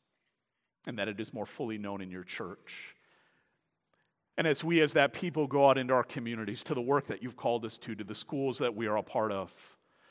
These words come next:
to the neighborhood friends that we play with, to the neighbors we share on our right and our left, to the office worker in the next cubicle,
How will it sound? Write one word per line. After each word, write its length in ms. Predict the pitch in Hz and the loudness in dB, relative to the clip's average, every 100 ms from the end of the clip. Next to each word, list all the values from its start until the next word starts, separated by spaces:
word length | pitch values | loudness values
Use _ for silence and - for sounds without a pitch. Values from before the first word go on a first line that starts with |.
| _ _ - | _ _ -4
to 100 | 160 | 0
the 100 | 151 | 6
neighborhood 420 | 156 156 151 139 | 6 6 4 4
friends 360 | 165 156 151 | 6 6 4
that 120 | 143 131 | 0 0
we 120 | 131 | 0
play 280 | - 123 117 | 0 0 2
with, 500 | 104 92 90 - - - - - | -2 -4 -8 -16 -20 -20 -20 -2
to 120 | 165 | 0
the 120 | 147 | 4
neighbors 380 | 160 165 165 151 | 6 6 4 0
we 80 | 143 | -2
share 340 | - 165 147 | 2 6 6
on 80 | 143 | 6
our 160 | 135 | 6
right 240 | 123 131 127 | 6 6 4
and 80 | 123 | 0
our 80 | 110 | 0
left, 580 | 110 107 107 - - - _ _ _ _ _ _ | 0 0 -4 -14 -20 -20 _ _ _ _ _ _
to 100 | - | 0
the 140 | 170 165 | 8 12
office 460 | 160 175 185 - | 12 10 4 0
worker 420 | 160 160 156 160 | 4 4 4 4
in 120 | 156 147 | 4 4
the 80 | |
next 340 | 147 151 - - | 2 0 0 -8
cubicle, 720 | - 147 127 - 101 85 | -6 -2 -2 -4 -8 -10